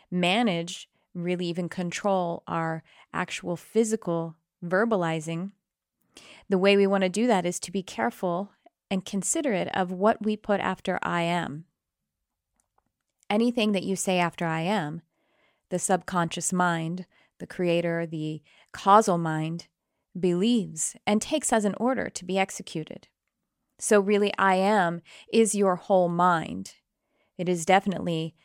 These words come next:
that subconscious mind, the plane of creation, or the causal plane. And so be, be,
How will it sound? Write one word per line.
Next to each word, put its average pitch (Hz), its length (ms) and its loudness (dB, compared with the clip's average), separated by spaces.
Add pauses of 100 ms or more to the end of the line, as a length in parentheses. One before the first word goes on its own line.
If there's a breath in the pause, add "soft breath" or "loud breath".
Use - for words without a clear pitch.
(140)
that 175 200 0
subconscious 175 800 -2
mind, 160 400 -8 (180)
the - 60 -2
plane 175 360 -2
of 160 120 -8
creation, 165 720 -8 (220)
or 165 260 -2
the 165 100 -4
causal 170 480 0
plane. 160 400 -10 (1400 loud breath)
And 202 140 0
so 208 160 6
be, 208 400 2 (380 loud breath)
be, 208 420 0